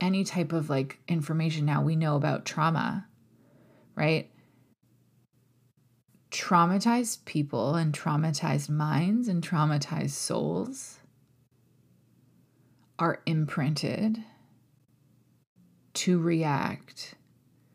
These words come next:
in certain ways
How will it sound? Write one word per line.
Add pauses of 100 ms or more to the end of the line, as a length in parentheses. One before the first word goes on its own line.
(1500)
in
certain
ways